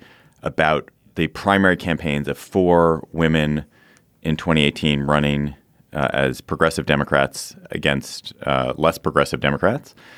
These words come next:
The main subject of it, however, is Alexandria Ocasio-Cortez. Of course, we've heard so much about her since she's been elected, but this is catching her at the very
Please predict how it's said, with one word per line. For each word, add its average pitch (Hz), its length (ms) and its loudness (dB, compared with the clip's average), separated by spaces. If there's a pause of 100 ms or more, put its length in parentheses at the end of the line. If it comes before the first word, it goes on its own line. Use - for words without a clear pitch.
(260)
The 90 100 -2
main 120 520 4
subject 98 460 0
of 69 100 0
it, 65 140 -2
however, 65 440 0
is 76 100 -4
Alexandria 73 520 2
Ocasio-Cortez. 73 880 2
Of 76 120 -6
course, 87 220 0
we've 71 120 -4
heard 69 160 -4
so - 280 2
much 85 200 2
about 64 240 0
her 64 200 -2 (400)
since 78 200 -4
she's 73 180 -2
been 71 140 -4
elected, 71 420 -2
but 76 120 -4
this 104 160 0
is 98 180 0
catching 85 420 -2
her 73 420 -2 (340)
at - 80 -12
the 78 60 -2
very 95 500 4